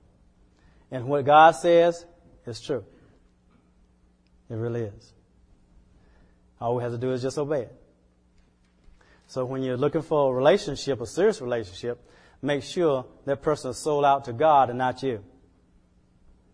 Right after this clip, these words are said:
Do you hear what I'm saying? Because if they're sold out to God, they're gonna treat you right. They, you know, they, they're gonna tell you they love you, yes,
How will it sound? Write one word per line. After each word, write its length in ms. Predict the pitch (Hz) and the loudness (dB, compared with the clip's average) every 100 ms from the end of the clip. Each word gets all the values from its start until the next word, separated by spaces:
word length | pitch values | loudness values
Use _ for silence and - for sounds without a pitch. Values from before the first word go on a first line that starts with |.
| _ _ _ | _ _ _
Do 80 | 123 | -10
you 40 | 120 | -6
hear 100 | 131 | -4
what 100 | 127 | -6
I'm 80 | |
saying? 240 | 123 139 139 _ _ _ _ _ _ _ _ _ _ _ _ _ - - - - _ _ 143 | -10 -12 -14 _ _ _ _ _ _ _ _ _ _ _ _ _ -20 -20 -20 -20 _ _ -8
Because 300 | 147 151 131 | 0 0 2
if 80 | |
they're 180 | 151 147 | 0 0
sold 240 | 151 165 151 | 0 2 2
out 140 | 131 | 2
to 60 | 117 | 2
God, 520 | 151 180 123 110 113 - _ - | 6 6 6 0 -8 -20 _ -6
they're 100 | 139 | -6
gonna 120 | 127 | -6
treat 300 | - 165 - | -6 -6 -4
you 100 | 147 | -2
right. 240 | 123 98 - _ _ _ _ _ _ _ _ _ _ _ _ _ _ _ _ _ _ _ _ _ - | -2 -4 -12 _ _ _ _ _ _ _ _ _ _ _ _ _ _ _ _ _ _ _ _ _ -14
They, 220 | 135 135 | -6 -4
you 60 | 139 | -4
know, 500 | 135 135 143 143 143 | -4 -6 -10 -16 -8
they, 180 | 143 | -6
they're 140 | 139 147 | -2 -2
gonna 120 | 131 | -2
tell 220 | 214 220 | 2 4
you 80 | 175 | 4
they 140 | 139 | 2
love 260 | 123 117 104 | 0 -2 -4
you, 160 | 117 127 _ _ _ - | -10 -12 _ _ _ -2
yes, 380 | 156 127 101 | 0 0 -2